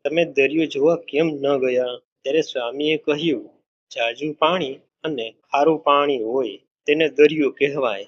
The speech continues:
આવું મેં મનથી નક્કી કર્યું છે." દરિયાથી મોટા આવા શ્રીજી મહારાજ અને આપશ્રીને મૂકીને દરિયા કાંઠે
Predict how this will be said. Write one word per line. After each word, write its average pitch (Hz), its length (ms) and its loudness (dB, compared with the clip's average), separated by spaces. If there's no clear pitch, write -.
આવું 151 360 0
મેં 165 180 -2
મનથી 143 500 -6
નક્કી 127 460 -6
કર્યું 160 420 0
છે." 117 400 -10
દરિયાથી 170 680 2
મોટા 147 420 0
આવા 147 400 0
શ્રીજી 143 440 -4
મહારાજ 147 460 0
અને 135 240 -4
આપશ્રીને 156 640 -2
મૂકીને 143 500 -2
દરિયા 135 360 0
કાંઠે 139 600 -4